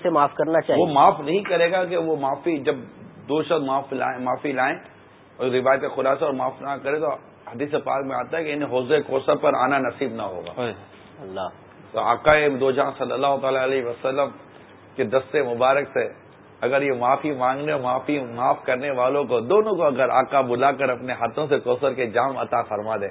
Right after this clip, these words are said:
Speaker 2: اے ہے، کیا مزے کو مزہ آ جائے گا یار۔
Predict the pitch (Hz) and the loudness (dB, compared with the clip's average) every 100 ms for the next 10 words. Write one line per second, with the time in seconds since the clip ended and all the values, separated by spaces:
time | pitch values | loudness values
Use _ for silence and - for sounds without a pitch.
0 | - - - - - 127 110 98 - - | -10 -20 -20 -8 2 2 2 -2 -8 -20
1 | - - - 139 113 110 135 139 104 101 | -20 -10 -2 -2 -2 0 2 0 -4 -4
2 | 98 95 - - - - | -4 -6 -10 -12 -16 -18